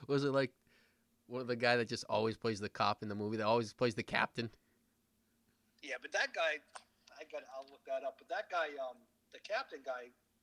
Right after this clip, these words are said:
Speaker 2: uh, I can't remember names now. He was, he's famous though too. You'll know who it is. I'll tell
Speaker 1: Maybe.
Speaker 2: you who. The Departed.
Speaker 1: The Departed, yeah. The
Speaker 2: The
Speaker 1: Departed.
Speaker 2: Departed. Yeah, The Departed.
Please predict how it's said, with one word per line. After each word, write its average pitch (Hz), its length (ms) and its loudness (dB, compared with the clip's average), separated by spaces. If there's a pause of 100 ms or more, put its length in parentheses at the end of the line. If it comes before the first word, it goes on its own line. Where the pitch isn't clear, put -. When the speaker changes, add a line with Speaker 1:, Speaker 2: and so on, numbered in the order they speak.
Speaker 2:
uh, - 1500 -20
I - 100 -18
can't 123 240 -12
remember 120 340 -14
names 135 280 -12
now. - 160 -8
He 196 100 -12
was, 254 140 -4
he's 247 220 -8
famous 147 420 -6
though 180 240 -6
too. 151 200 -6 (100)
You'll 233 160 -6
know 131 180 -4
who 123 100 -14
it - 60 -12
is. - 280 -10 (1600)
I'll - 80 -6
tell 92 160 -4
Speaker 1:
Maybe. - 120 -2
Speaker 2:
you - 120 -8 (720)
who. - 80 -14 (580)
The 147 80 -8
Departed. 160 600 -4 (360)
Speaker 1:
The 120 80 -4
Departed, 113 600 0
yeah. 101 240 -4 (180)
The 123 100 -4
Speaker 2:
The 117 200 -2
Speaker 1:
Departed. - 40 -20
Speaker 2:
Departed. 135 600 4 (520)
Yeah, 220 140 -12
The - 80 -16
Departed. 202 440 -12